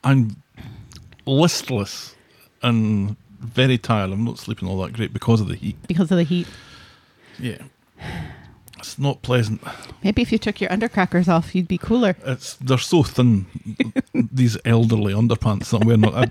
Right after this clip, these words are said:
Speaker 1: I doubt it would make very much of a difference. We were talking about the temperature back in Stirling,
Speaker 2: Uh-huh.
Speaker 1: where I used to live, being in the nineties
Speaker 2: Mm-hmm.
Speaker 1: in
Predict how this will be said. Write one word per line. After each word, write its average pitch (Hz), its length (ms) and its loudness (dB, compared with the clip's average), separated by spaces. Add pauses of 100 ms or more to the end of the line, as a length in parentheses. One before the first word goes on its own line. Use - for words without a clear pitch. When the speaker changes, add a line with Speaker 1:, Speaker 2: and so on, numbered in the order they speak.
Speaker 1:
I 123 80 4
doubt 131 200 2
it 127 80 0
would 113 200 0
make 107 140 2
very 120 200 2
much 110 180 2
of 110 60 -4
a 107 40 -6
difference. 110 320 -2 (380)
We 180 120 2
were 185 100 6
talking 131 280 2
about 110 160 2
the 110 60 -4
temperature 117 360 -2
back 107 240 -2
in 98 80 -4
Stirling, 113 520 0 (200)
Speaker 2:
Uh-huh. 196 220 4 (180)
Speaker 1:
where 110 140 -2
I - 20 -2
used 98 220 -2
to 98 60 -4
live, 101 400 -2 (280)
being 101 480 0 (1080)
in 131 160 4
the 110 80 4
nineties 208 720 4
Speaker 2:
Mm-hmm. 247 600 2
Speaker 1:
in 113 200 4